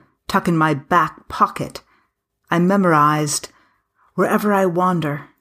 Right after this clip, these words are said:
wherever I roam, the hills of the Highlands, forever I love."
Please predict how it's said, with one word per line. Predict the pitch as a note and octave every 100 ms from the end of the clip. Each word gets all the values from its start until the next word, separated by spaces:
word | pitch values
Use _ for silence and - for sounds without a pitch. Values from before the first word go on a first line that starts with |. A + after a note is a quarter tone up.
| _ _
wherever | E3+ - F3 F3
I | E3
roam, | D#3 D#3+ D#3 D#3 D#3 D3 _ _ _ _ _ _ _
the | -
hills | E3+ G#3+ G#3 G3 E3
of |
the | E3 D3+
Highlands, | F#3 E3+ D#3+ D3+ D#3+ D3 - - _ _ _ _ _
forever | - E3 D#3+ D#3 D3 C#3 -
I | D#3
love." | D3+ D3+ C#3+ C#3+